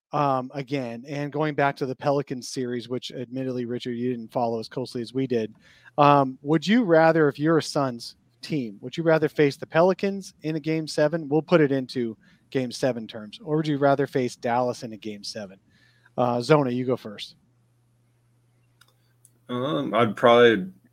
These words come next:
Speaker 2: for game seven, I'd change my answer, I think, just because, uh, I think Luka's a much better player than anyone on the Pelicans. And game sevens, it comes down to,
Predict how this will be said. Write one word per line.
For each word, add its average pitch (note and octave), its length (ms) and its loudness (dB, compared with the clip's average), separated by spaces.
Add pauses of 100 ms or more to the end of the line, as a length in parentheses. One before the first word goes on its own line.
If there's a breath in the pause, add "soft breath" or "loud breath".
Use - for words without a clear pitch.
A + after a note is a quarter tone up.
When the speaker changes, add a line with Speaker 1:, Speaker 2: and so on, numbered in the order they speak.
(520)
Speaker 2:
for A#2 240 2
game A#2+ 240 4
seven, A2 320 2
I'd F#2 160 2
change G#2 260 -2
my F#2+ 140 0
answer, G#2 340 2
I G2+ 60 4
think, A2 340 -4
just F#2+ 240 -8
because, G2 540 -4 (380)
uh, - 260 -16 (960)
I A2+ 60 -8
think G#2 180 -2
Luka's G#2+ 640 0
a A2 40 -8
much G2+ 300 -2
better G2+ 200 2
player G#2+ 220 2
than G2+ 120 0
anyone G2+ 260 -2
on G2 100 -2
the F#2 60 -6
Pelicans. G#2+ 640 -2 (300)
And G2 520 -4 (260)
game A#2 240 2
sevens, A2+ 420 4
it G2+ 80 -4
comes G#2+ 220 -2
down G2+ 260 2
to, G#2 380 -2